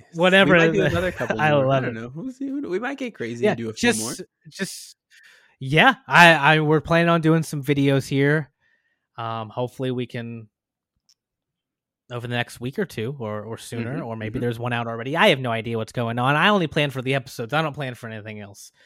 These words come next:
Speaker 1: I live my life on the edge, and that is how I like it. So thank you guys for listening.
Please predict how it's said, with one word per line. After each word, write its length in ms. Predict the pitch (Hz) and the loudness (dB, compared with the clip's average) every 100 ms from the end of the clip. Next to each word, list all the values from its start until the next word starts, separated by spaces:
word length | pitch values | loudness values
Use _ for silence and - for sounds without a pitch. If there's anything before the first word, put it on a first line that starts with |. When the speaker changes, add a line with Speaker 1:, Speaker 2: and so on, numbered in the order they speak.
| _ - | _ -4
Speaker 1:
I 100 | 156 | 0
live 140 | 151 | 0
my 80 | 135 | 0
life 260 | 123 117 - | -2 -4 -6
on 80 | 104 | -10
the 180 | 107 107 | -8 -8
edge, 360 | 104 101 - _ _ _ _ _ | -8 -10 -18 _ _ _ _ _
and 200 | 104 107 | -12 6
that 240 | 165 180 - _ _ _ 113 | 8 8 4 _ _ _ -16
is 140 | 107 | -10
how 200 | 120 117 | -4 -2
I 120 | 113 | -2
like 320 | 110 110 110 113 | -4 -6 -8 -10
it. 120 | 104 | -16
So 120 | 120 - | -14 -2
thank 180 | 180 175 | 0 0
you 80 | |
guys 240 | 175 165 156 | 2 2 2
for 140 | 151 | 0
listening. 520 | 160 175 175 175 180 | 0 0 -2 -4 -6